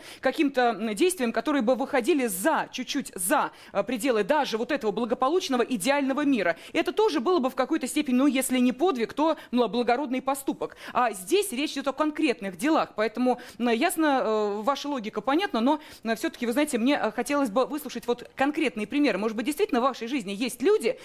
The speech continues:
которые тоже, э, совершают какой-то благородный поступок, и вам просто хочется сказать о них,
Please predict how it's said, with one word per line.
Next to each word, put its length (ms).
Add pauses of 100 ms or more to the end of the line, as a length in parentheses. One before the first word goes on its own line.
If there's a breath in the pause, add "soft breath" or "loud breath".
(160 loud breath)
которые 340
тоже, 320 (240)
э, 240
совершают 600
какой-то 440
благородный 600
поступок, 420 (180 loud breath)
и 80
вам 200 (200 loud breath)
просто 320
хочется 600
сказать 500
о 80
них, 200